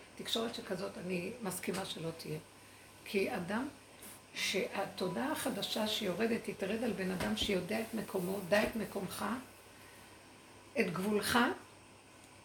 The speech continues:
תתחבר איתו, תתאחד איתו, ובמקום שאתה מתמסר אליו, כי אין לך ארץ אחרת, זה הנקודה שלך כאן ועכשיו, בגבול הזה, שם יורדת דעת,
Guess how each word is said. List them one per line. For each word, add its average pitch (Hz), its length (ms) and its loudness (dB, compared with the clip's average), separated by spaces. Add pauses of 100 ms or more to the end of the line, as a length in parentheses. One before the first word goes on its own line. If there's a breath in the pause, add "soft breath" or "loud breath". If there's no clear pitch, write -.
(480)
תתחבר 214 540 4
איתו, 262 240 0
תתאחד 240 520 2
איתו, 269 260 2 (1400)
ובמקום 202 520 2
שאתה 269 300 4
מתמסר 233 840 6
אליו, 269 240 4 (180)
כי - 160 2 (100)
אין 320 220 6
לך 214 220 2
ארץ - 420 0
אחרת, 175 340 -2 (140)
זה 254 240 12
הנקודה 214 520 2
שלך 208 200 -2 (100)
כאן 190 300 4
ועכשיו, 233 520 4 (180)
בגבול 196 380 2
הזה, 285 220 2 (640 loud breath)
שם 233 300 2
יורדת 190 420 2
דעת, - 140 -2